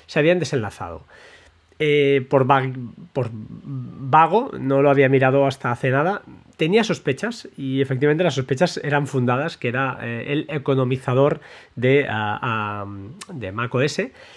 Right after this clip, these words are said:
que, pues, eh, cuando el tío está mucho tiempo inactivo, pues te desconecta unidades de, de red. Así que, bueno, que lo sepáis, que si os pasa esto, pues id por ahí, que, que es este el motivo, ¿vale?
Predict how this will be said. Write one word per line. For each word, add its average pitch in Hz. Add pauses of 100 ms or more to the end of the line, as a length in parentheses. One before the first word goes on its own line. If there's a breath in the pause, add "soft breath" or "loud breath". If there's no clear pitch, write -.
(140 loud breath)
que, 131
pues, 127
eh, 101
cuando 110
el 107
tío 113
está 120
mucho 120
tiempo 123
inactivo, 165
pues 156
te 120
desconecta 117
unidades 107
de, 98
de 98
red. 92 (460 loud breath)
Así 127
que, 143
bueno, 98 (120)
que -
lo 107
sepáis, 120
que 107
si -
os 107
pasa -
esto, 120
pues -
id 127
por 131
ahí, 117 (120)
que, 107
que 117
es -
este 123
el 107
motivo, 101
¿vale? 127